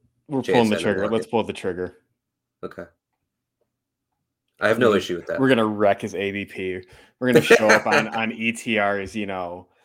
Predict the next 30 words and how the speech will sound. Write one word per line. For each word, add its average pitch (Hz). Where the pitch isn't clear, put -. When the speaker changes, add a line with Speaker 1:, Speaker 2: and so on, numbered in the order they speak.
Speaker 1:
uh, 85
Market 107
Monday, 98
be 101
like, 95
"His 117
Speaker 2:
Yeah. 107
Speaker 1:
A 113
D 110
P 110
rose 95
just, -
like, 95
three, 110
three 120
spots 107
overnight. 104
We -
don't -
know 101
why." 98
This 104
idiot 92
right 95
here. -
<laughs> -
Speaker 2:
Yeah, 101
right? 107
<laughs> -
Um, 95